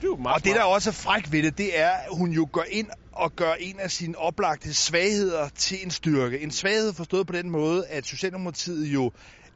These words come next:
Speaker 2: altid næsten er blevet beskyldt for ligesom at være betonsocialdemokrater, altså være, øh, nogen, der ligesom var meget formalistiske, bureaukratiske.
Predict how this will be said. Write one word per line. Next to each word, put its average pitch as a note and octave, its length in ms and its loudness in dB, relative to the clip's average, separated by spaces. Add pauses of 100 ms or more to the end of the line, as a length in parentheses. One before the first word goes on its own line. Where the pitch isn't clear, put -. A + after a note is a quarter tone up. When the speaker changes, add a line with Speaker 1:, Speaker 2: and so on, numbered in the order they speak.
(280)
Speaker 2:
altid F#3 480 0
næsten A2+ 480 -10 (140)
er D3 100 2
blevet C3+ 200 -6
beskyldt F3 320 -6
for D3+ 120 -4
ligesom D3+ 200 -8
at D3 120 -2
være C3 260 2
betonsocialdemokrater, D3 1300 -2
altså C#3 360 0
være, B2+ 440 2 (460)
øh, B2+ 360 2
nogen, E3+ 340 2
der D#3 120 4
ligesom D3 300 -2
var C#3+ 80 4
meget D3 420 2
formalistiske, D#3+ 800 -2
bureaukratiske. F#3+ 760 0